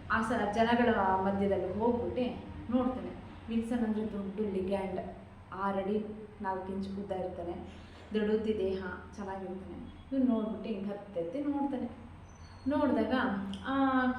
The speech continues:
ಈ ಪುಟ್ಟ ಬಾಲಕ ಅವನಿಗೆ ಕಾಣಿಸಲ್ಲ. So ಅವನು ಏನ್ ಮಾಡ್ತಾನೆ, ಕೈನ ಹೋಗ್ಬಿಟ್ಟು ಒಂದ್ಸಲ ಹಿಂಗೆ ಅಂತಾನೆ.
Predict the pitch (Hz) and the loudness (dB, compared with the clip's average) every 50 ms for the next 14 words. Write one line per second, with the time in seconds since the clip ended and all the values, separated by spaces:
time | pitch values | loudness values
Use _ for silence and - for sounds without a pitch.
0 | - - - 269 294 294 302 302 302 269 240 254 254 240 240 220 - 214 226 214 | -4 -4 -2 0 0 0 0 0 0 0 2 4 4 4 4 4 4 2 0 0
1 | 202 202 196 - 196 190 185 202 196 196 196 196 196 196 196 220 214 202 196 202 | 0 0 -2 -2 -2 -2 -2 -2 -2 -2 -2 -2 -2 -4 -4 -4 -2 -2 0 0
2 | 196 196 196 202 208 214 208 190 185 - 196 180 185 196 196 - - - - - | 0 0 0 0 0 2 2 0 0 -2 -4 -6 -6 -6 -8 -8 -10 -12 -12 -4
3 | - 240 240 233 233 208 196 185 - - - - 202 190 185 202 196 - 185 165 | 0 2 4 4 4 4 2 0 -2 -2 -4 -6 -6 -4 -2 -2 -2 -2 -4 -6
4 | - 190 185 180 180 - - 175 170 185 175 - - - | -6 -6 -6 -6 -8 -8 -8 -8 -8 -8 -8 -8 -10 -10